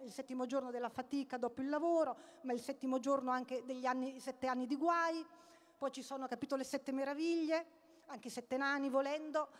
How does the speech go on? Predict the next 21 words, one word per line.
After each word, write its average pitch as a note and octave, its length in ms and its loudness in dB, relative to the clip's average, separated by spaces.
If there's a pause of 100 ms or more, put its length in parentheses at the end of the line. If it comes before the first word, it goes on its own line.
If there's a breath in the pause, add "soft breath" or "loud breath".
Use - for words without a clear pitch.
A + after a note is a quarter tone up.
(340 loud breath)
però E4 240 4
in D4 140 0
realtà, D#4 460 2
eh, B3+ 480 2
questo C#4+ 240 -2
qui D#4+ 240 0
vuole C4+ 200 4
essere C4 800 0
sette D#4 480 2
anni C#4+ 380 2
del C4 180 2
suo D4 180 0
mandato, B3 560 0
primo E4+ 680 2
e C4 100 -4
secondo C4+ 500 -2
mandato, A3+ 600 -2 (460 loud breath)
ed C#4 200 -4
è D#4 80 4
un D#4 180 2
numero, C#4+ 540 2